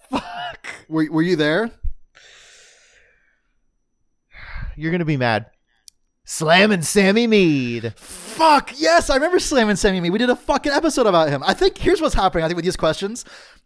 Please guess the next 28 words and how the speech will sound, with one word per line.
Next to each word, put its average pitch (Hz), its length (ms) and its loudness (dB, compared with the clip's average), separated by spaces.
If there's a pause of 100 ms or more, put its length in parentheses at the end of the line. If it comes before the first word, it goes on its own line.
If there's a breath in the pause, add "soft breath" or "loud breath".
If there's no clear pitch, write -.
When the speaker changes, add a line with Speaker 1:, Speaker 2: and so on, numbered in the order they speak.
(120)
Speaker 2:
is 170 180 2
they're, 285 300 2 (560)
the 185 120 2
people 415 260 2
submitting 226 260 -4
these 202 140 -2
questions 190 420 0
are 156 100 2
very 175 300 2
good 151 240 0
at 131 300 -4
getting 139 260 -2
us 110 300 -8
because 131 580 -4 (380 soft breath)
Speaker 1:
These 208 260 -4
Speaker 2:
they're 165 240 2
choosing 262 720 0 (380)
things 233 240 0
we 190 140 -2
should 220 380 2
know 185 280 2
but 143 240 -4
don't. 139 280 -2 (480)
Speaker 1:
Uh, 196 120 4 (100)
I 233 140 6
think 285 420 -8
we're 277 260 0
also 220 720 0